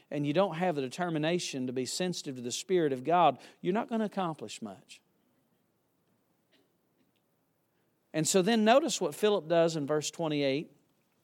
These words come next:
or verse twenty-nine. It says, "Then the Spirit said unto Philip, Go near and join thyself to this chariot." Here's one of those moments.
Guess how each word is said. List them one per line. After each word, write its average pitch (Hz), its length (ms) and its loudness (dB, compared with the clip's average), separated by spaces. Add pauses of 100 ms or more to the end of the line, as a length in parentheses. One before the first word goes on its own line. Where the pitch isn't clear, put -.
(140)
or 139 100 0
verse 147 300 4
twenty-nine. 156 600 0
It 180 140 -4
says, 180 380 2 (840)
"Then 208 200 8
the 185 120 6
Spirit 269 600 6
said 220 340 6
unto 180 180 4
Philip, 165 480 4
Go 196 240 8
near 196 400 4
and 151 260 -2
join 165 380 0
thyself 143 680 2
to 131 100 -8
this 135 240 -4
chariot." 139 460 0
Here's 190 280 2
one 165 160 -2
of 143 60 -6
those 143 240 -2
moments. 135 580 -6